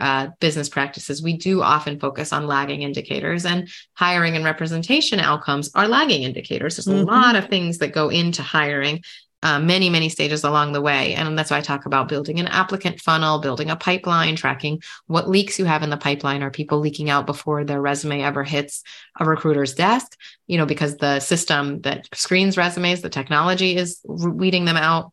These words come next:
Speaker 1: based on, um, faulty A I or faulty,
Speaker 2: Mm-hmm.
Speaker 1: um, algorithms.
Speaker 2: Mm-hmm.
Speaker 1: Um, or are they making it past the recruiter's desk, but then, um, not making it past the interview stage? You know,
Speaker 2: Mm-hmm.
Speaker 1: what kind of, um, work can we do around interviewing, um, in a more diverse or inclusive way so that people can,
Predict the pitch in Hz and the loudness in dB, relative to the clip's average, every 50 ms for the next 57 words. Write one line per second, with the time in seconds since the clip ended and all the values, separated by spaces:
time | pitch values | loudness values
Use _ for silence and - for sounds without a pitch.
0 | _ _ 151 147 147 - 147 135 139 143 139 - 147 143 135 135 135 - 160 147 | _ _ 0 0 2 2 0 0 0 -2 -2 0 0 0 0 -2 0 2 2 2
1 | 147 151 - 156 147 - 135 139 139 139 151 180 196 208 214 214 208 - 156 156 | 2 2 -2 -2 -2 0 0 -2 2 2 4 4 6 4 4 4 2 0 0 -2
2 | - - 143 - 233 185 202 226 240 254 277 302 - 147 139 139 143 135 127 151 | 0 2 4 4 4 4 2 2 2 4 4 2 2 -2 -4 -4 -6 -4 0 4
3 | 160 185 202 208 202 196 196 196 196 202 208 214 - - - - 208 196 202 185 | 4 4 4 4 2 4 4 2 2 0 -2 -6 -8 -14 -8 -4 0 0 0 2
4 | - 160 156 151 151 156 156 - _ 208 214 202 190 180 175 170 170 160 160 156 | 2 2 2 2 0 -2 -4 0 _ 6 6 8 6 6 4 4 2 2 2 0
5 | 151 151 151 147 147 143 - 147 143 143 - 160 156 160 160 - 233 240 214 202 | -2 -2 -2 -4 -4 -2 0 -2 -2 -2 -4 -6 -6 -6 -2 0 2 4 4 2
6 | 196 202 180 170 160 165 - - - 165 - - 151 147 147 147 151 170 - - | 2 2 0 0 0 -2 -4 -4 -6 -6 0 2 2 2 2 -2 -4 -6 -10 -20
7 | - _ _ - 156 160 147 143 151 160 151 147 - 151 147 - 156 147 135 - | -20 _ _ 0 0 0 2 2 2 2 2 2 2 -2 -4 -4 -6 -8 -6 -6
8 | 147 139 131 - - - 196 208 208 202 208 196 196 196 - 185 175 175 175 175 | -6 -8 -6 -8 -2 2 2 4 4 4 2 0 0 2 2 2 2 2 2 0
9 | 175 175 - - - - 180 170 175 180 170 160 156 143 - - 147 147 151 151 | 0 -2 -6 -8 -6 -4 -4 -2 0 0 2 2 0 0 0 -2 -2 -2 0 0
10 | 151 151 147 - - _ _ - 170 151 135 135 143 147 147 156 - - _ _ | -2 -2 -4 -6 -14 _ _ -2 -2 0 0 -2 -4 -6 -8 -10 -10 -12 _ _
11 | - 190 175 175 170 175 - 165 160 156 156 151 156 - 151 147 147 143 156 151 | -2 0 0 0 0 0 -2 -2 0 0 0 0 0 2 2 2 2 2 2 2
12 | 151 147 147 147 - - 170 160 156 160 160 151 147 147 143 143 147 165 - _ | 2 0 -2 -2 0 0 0 0 0 0 0 0 0 0 0 -2 -4 -8 -12 _
13 | - 170 156 143 135 135 139 143 143 - - 180 170 165 156 156 147 147 147 151 | -4 -2 0 2 0 0 -2 -4 -8 -6 -4 0 0 0 0 0 0 0 0 0
14 | 143 143 147 143 147 - - - 160 151 143 143 156 160 - 147 147 - 147 143 | 0 2 0 0 0 -2 -2 -2 0 0 0 0 -2 -2 -4 -4 -4 -2 -4 -4
15 | 151 151 139 131 131 131 - - 147 143 135 - - - 143 - 143 143 - 139 | -2 0 0 0 0 -2 -2 -4 -2 -4 -4 -4 -6 -10 -8 -8 -10 -8 -8 -8
16 | 139 135 | -8 -8